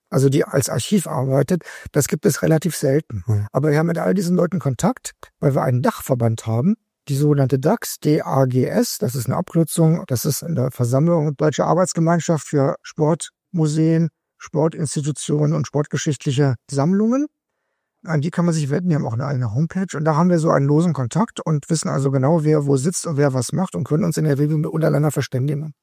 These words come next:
Speaker 2: Okay.
Speaker 1: Also wir schieben uns da manchmal auch Anfragen zu oder so, wenn wir wissen, die können das besser, die haben da mehr Ahnung, die, die wissen da besser Bescheid, wir haben Tagungen zusammen, wir treffen uns und so weiter. Das ist eine Dachorganisation von sporthistorischen Organisationen, die nicht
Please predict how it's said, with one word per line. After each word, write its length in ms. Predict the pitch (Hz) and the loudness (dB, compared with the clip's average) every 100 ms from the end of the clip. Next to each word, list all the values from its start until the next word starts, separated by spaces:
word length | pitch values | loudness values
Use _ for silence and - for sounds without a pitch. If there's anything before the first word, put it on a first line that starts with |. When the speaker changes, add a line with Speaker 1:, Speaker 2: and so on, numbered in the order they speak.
| _ | _
Speaker 2:
Okay. 300 | 98 101 110 - _ _ - | 0 2 -2 -2 _ _ -4
Speaker 1:
Also 300 | 135 127 127 | 0 2 2
wir 80 | 127 | 2
schieben 220 | - 160 | 2 2
uns 100 | 151 | 2
da 80 | 120 | 2
manchmal 280 | 120 - 147 | 0 0 -4
auch 180 | 139 | -4
Anfragen 420 | - 165 160 156 147 | -2 0 2 2 2
zu 220 | - 151 | 0 2
oder 200 | 143 139 | 4 2
so, 160 | 139 131 | 2 0
wenn 100 | 120 | -2
wir 120 | 120 | -2
wissen, 200 | 151 143 | -2 -4
die 80 | 131 | -2
können 200 | 127 123 | -2 -4
das 120 | - | -2
besser, 360 | 180 - 165 151 - - - | -2 2 0 0 -8 -20 -2
die 60 | 135 | 2
haben 80 | |
da 100 | 120 | 4
mehr 220 | 117 131 143 | 4 4 4
Ahnung, 340 | 139 139 131 | 4 4 4
die, 120 | 139 | 2
die 140 | 139 131 | 0 -2
wissen 200 | 117 127 | -2 -2
da 40 | |
besser 240 | 139 151 | -2 -2
Bescheid, 380 | 139 123 131 123 - - - | -2 -2 0 0 -2 -16 -6
wir 80 | 123 | 0
haben 120 | 110 | 0
Tagungen 460 | - 117 139 131 123 | 2 0 2 2 0
zusammen, 320 | 131 120 117 | 0 2 2
wir 80 | 113 | 0
treffen 320 | - 123 156 | -4 -4 -2
uns 140 | 135 160 | -4 -4
und 120 | 135 | -4
so 120 | 131 | 0
weiter. 240 | 120 117 - - - | 0 0 -4 -10 -2
Das 140 | 160 | 2
ist 100 | 180 | 4
eine 140 | 156 135 | 4 2
Dachorganisation 1040 | 180 - - 165 170 165 147 - 165 170 - _ - - _ | 2 0 0 2 4 2 0 2 2 2 -2 _ -20 -20 _
von 200 | 135 123 | 0 0
sporthistorischen 760 | - 147 147 - 143 143 147 | 0 0 0 -2 0 2 2
Organisationen, 640 | 139 139 139 127 147 147 | 0 2 2 0 2 2
die 120 | 143 135 | 2 4
nicht 440 | 156 180 - | 2 0 -6